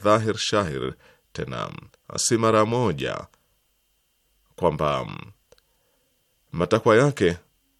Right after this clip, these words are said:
ya hivi sasa ni serikali ya Biden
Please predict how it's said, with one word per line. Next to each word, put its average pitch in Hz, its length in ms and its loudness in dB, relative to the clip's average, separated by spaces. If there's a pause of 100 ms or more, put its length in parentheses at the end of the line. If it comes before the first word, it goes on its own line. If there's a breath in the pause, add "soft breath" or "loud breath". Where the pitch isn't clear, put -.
(120)
ya 90 220 2
hivi 82 260 -4
sasa - 500 -4 (520)
ni 78 120 -10
serikali 76 440 -2
ya 73 80 0
Biden 95 680 0